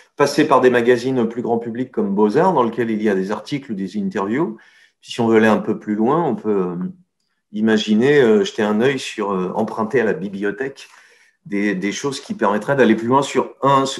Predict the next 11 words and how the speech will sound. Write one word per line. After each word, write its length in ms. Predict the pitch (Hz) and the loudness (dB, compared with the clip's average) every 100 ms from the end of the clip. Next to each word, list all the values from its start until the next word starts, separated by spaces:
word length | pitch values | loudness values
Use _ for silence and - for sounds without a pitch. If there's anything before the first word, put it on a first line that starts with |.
| - | -2
un 460 | 123 123 123 117 | 2 2 2 0
sujet. 380 | 117 - 131 135 | -2 -6 -2 0
Il 60 | 135 | 0
me 80 | 117 | 0
semble 220 | 120 120 | -2 -4
que 60 | |
c'est 100 | - | 0
la 100 | 107 | 0
meilleure 220 | 104 113 - | 2 0 -2
façon, 540 | 120 - 120 117 | -6 -4 -4 -4
euh, 80 | 104 | -4